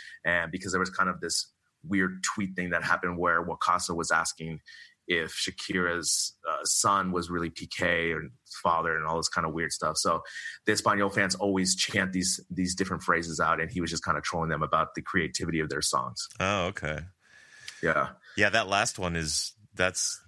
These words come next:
Speaker 2: that's some insider stuff.
Speaker 1: Yeah, yeah. <laughs> Um, and so, yeah, so he's just always laughing about that because, you know, he, he just trolled them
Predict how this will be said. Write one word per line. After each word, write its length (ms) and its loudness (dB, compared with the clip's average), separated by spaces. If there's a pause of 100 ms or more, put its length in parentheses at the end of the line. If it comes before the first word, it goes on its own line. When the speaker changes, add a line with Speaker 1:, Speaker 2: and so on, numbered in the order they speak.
(240)
Speaker 2:
that's 180 4
some 260 2
insider 520 2
stuff. 480 -2 (540)
Speaker 1:
Yeah, 320 4 (240)
yeah. 300 4
<laughs> 60 -20 (400)
Um, 520 4
and 120 2
so, 140 4
yeah, 280 4
so 180 4
he's 220 2
just 180 4
always 340 4
laughing 300 4
about 240 4
that 160 4
because, 400 2 (380)
you 100 4
know, 160 4
he, 340 0
he 300 -4
just 180 0
trolled 300 2
them 260 2